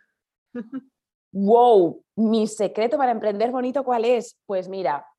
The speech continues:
Speaker 2: te diría que soy una persona, em,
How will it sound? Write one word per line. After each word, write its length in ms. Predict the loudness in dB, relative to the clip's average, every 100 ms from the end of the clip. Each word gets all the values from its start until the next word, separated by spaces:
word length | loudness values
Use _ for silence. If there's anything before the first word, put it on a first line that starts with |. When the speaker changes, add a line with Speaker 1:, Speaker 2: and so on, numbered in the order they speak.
| -6
Speaker 2:
te 140 | -4
diría 500 | -4 -6 -2 -2 -2 -6 _ _ -12
que 80 | -8
soy 200 | -6 -6
una 140 | -6
persona, 720 | -6 -6 -8 -10 -8 -10 -14 _ -2
em, 640 | 0 2 0 -2 -6 -8